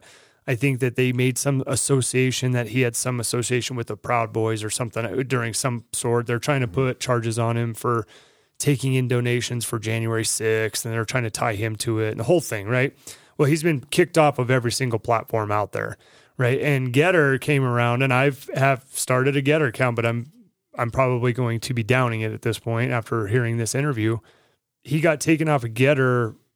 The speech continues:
for basically nothing, just for his name, for who he was. Now, to me, people might be like, "Well, I don't see the big deal because he was on, you know, he got kicked off Twitter and everything else, so he'd have probably offended." Do you get arrested for things that you might do?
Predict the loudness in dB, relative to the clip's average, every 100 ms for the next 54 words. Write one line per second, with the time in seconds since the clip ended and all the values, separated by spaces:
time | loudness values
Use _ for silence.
0 | _ 0 2 2 0 -2 0 0 -2 0
1 | 0 2 0 0 0 0 0 -2 0 0
2 | 0 0 0 -4 -10 -14 _ _ _ _
3 | _ 2 2 2 0 0 2 4 4 4
4 | 4 0 -4 0 2 4 2 2 4 2
5 | 4 6 6 4 2 2 2 2 4 4
6 | 4 0 -2 2 2 2 2 0 0 0
7 | 0 2 0 -2 0 2 2 0 2 2
8 | 4 0 -2 0 2 2 2 0 2 2
9 | 2 2 0 0 0 -4 -12 _ _ _
10 | _ 0 2 4 4 4 2 0 -2 0
11 | 0 2 0 -2 -2 -4 -2 -4 -4 -4
12 | -4